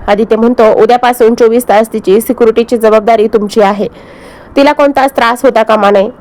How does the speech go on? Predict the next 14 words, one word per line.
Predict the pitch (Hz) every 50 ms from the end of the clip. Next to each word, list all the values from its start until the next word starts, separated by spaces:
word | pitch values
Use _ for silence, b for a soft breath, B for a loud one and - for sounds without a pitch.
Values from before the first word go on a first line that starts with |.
| - - - -
मी | 233 254 254
बाकी | 240 247 247 - 262
व्यवस्था | 247 240 208 208 220 - - 220
करतो." | 208 196 190 185 190 190 185 - - - - - - - - - - - - - - - - - - - - - - - - - - -
समोरील | - 214 226 226 220 226 220
व्यक्ती | 220 220 - - 233
म्हणते, | 233 240 240 226 214 208 208 B B B B B B B B B -
"पण | 269 269 277
बॉस, | 247 277 269 262 240 262 254 - - - - - -
कॉलेज | - 247 240 254 285 262 -
ट्रिपमध्ये, | - 262 254 - 247 254 233 233 262 247 - - - - - - - - - - - - - - -
ट्रीटमध्ये | - 262 277 254 277 277 269 254 262 277 B B B B B B B B B B B B B B B B B B B - - - - - - - -
आम्ही | 226 269 277 294 311 269 254 262
काय?" | - 247 233 240 262